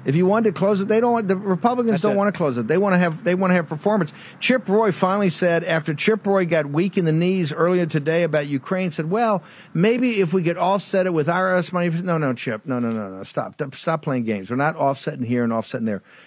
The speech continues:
Speaker 1: No money for Ukraine. Zero. This is the problem. Even the good guys like Chip Roy, y-, y-, they, they wander around.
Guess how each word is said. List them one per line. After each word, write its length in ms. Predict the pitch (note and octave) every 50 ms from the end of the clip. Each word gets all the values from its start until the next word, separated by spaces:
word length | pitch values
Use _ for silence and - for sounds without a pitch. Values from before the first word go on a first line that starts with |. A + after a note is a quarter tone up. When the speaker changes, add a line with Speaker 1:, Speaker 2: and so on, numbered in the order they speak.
| _ -
Speaker 1:
No 360 | A#2 C3 C#3 C#3+ D3 D3+ D#3+
money 260 | D#3+ D#3 D3 C#3 C3+
for 120 | B2 - C3
Ukraine. 500 | B2 A#2 G#2 - - A#2 A2 G#2+ A2 A2+
Zero. 680 | A2 G2+ G#2+ B2+ C#3+ D3+ D3 C#3 B2 G#2 F2 - - _ _ _ _ _ _ _ _ _ _ _ _ _ _ _ _ _
This 140 | - F#3+ G3+
is 60 | -
the 80 | A3 F3+
problem. 500 | - - F3+ E3+ F3 E3+ - G#2+ F#2+ -
Even 220 | - E3 F3+ F3+ F3+
the 60 | E3
good 200 | C#3 D#3 E3 D#3
guys 240 | D#3+ D#3 D3+ C3 C#3
like 140 | C#3+ C3+
Chip 260 | - - E3 C#3+ B2+ -
Roy, 300 | D#3 D#3+ D#3+ D3+ B2 A2+
y-, 140 | A2+ C#3 D3
y-, 80 | - C3
they, 200 | A#2 D#3 D3+ D3
they 220 | C#3 C3+ C3+ C#3 C#3
wander 440 | C3 C3+ C#3+ D#3 D#3+ E3+ D#3+ D3
around. 480 | C3+ B2+ C3 C3+ C#3 C3+ A#2+ - -